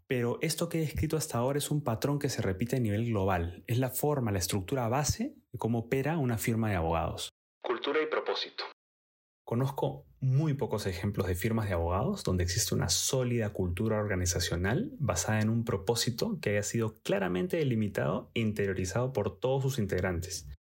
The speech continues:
Y cuando digo propósito, me refiero a la razón de ser de la firma, a su aporte, a su contribución a la sociedad que permite que desarrollen su actividad, a algo que vaya mucho más allá de su rentabilidad como negocio. A este tema le dedicaremos un episodio especial,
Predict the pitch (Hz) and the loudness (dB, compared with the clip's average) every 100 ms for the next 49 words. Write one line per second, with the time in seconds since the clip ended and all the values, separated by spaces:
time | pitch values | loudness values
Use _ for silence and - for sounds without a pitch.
0 | _ 139 139 139 160 202 175 123 139 - | _ -2 0 2 2 0 -2 -2 0 0
1 | 139 226 208 113 104 127 135 110 95 - | 0 0 0 0 0 0 0 0 2 2
2 | 139 135 107 - 107 98 87 87 90 - | 4 2 2 0 0 -2 -2 -2 -2 -2
3 | - - _ _ - 120 - 110 - 165 | -8 -18 _ _ -4 -2 -2 -2 0 0
4 | 131 104 - 104 104 104 104 139 156 135 | 0 -4 -2 -2 0 0 0 0 2 2
5 | 123 110 117 135 135 135 127 131 139 - | 0 0 0 0 -2 0 0 0 -4 0
6 | 98 - - 120 127 110 104 104 156 117 | 0 0 0 0 0 -2 0 0 0 -2
7 | - - _ _ _ - - 113 139 170 | -8 -20 _ _ _ -14 -4 0 0 0
8 | 123 131 143 165 190 - 156 160 151 139 | 0 2 2 2 0 0 0 0 0 0
9 | 175 - - - _ 117 117 110 101 95 | 0 -4 -14 -20 _ -2 0 0 0 0
10 | 95 98 107 117 101 90 87 90 - - | 2 0 0 0 2 2 2 2 -2 -10
11 | - - _ - 139 - 175 165 156 208 | -18 -20 _ -2 0 0 -2 0 0 0
12 | - - 110 101 101 107 123 - 127 127 | -4 -2 0 2 2 2 0 -2 0 0
13 | 123 90 104 110 - 87 - 78 | 0 -2 0 -2 0 0 2 0